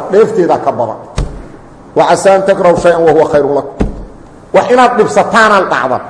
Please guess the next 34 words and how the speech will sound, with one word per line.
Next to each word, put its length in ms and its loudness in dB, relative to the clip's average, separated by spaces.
laakiin 460 2
wax 180 2
khayr 200 4
fara 200 0
badan 260 -2
Alla 220 0
dhex 240 -6
geliyey, 340 -4
ood 220 2
khayr 180 4
fara 220 -2
badan 200 -2
ka 100 -4
hesho. 240 -4
Hal 220 2
welad 320 2
oo 140 2
saalix 380 2
aad 200 0
ka 80 2
hesho, 300 2
kuu 200 -2
soo 260 4
duceeya, 500 -2
ducadiisaba 640 0
cadaab 280 2
Alla 160 2
kaaga 260 -2
badbaadiyo, 440 -2
ama 220 0
adduunka 440 0
Ilaahay 240 4
kugu 220 -2
xifdiyo, 420 -8